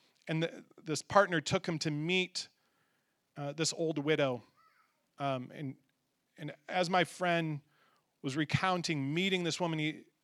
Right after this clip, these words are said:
had, tears were running down his face. He said, 'cause she had nothing.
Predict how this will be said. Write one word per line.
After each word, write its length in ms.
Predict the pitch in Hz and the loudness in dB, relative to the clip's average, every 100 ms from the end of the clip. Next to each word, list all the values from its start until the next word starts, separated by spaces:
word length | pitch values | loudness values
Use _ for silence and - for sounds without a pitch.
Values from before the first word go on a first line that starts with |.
| _ - | _ -8
had, 160 | 160 - _ _ _ _ _ _ _ _ _ _ _ _ _ - | -8 -8 _ _ _ _ _ _ _ _ _ _ _ _ _ -8
tears 360 | - 190 190 147 | -2 2 2 2
were 120 | 156 | 0
running 320 | 143 170 175 | 0 0 0
down 200 | 165 156 | 0 0
his 140 | 147 - | 0 -4
face. 480 | - 151 135 - - _ _ _ - | -2 0 0 -6 -10 _ _ _ -12
He 40 | |
said, 140 | - 147 | -8 -6
'cause 180 | 147 - | -6 -2
she 220 | - 190 | -2 0
had 160 | 175 147 | 0 -2
nothing. 920 | 147 147 156 165 - - 135 117 | -4 -6 -4 -4 -4 -6 -6 -6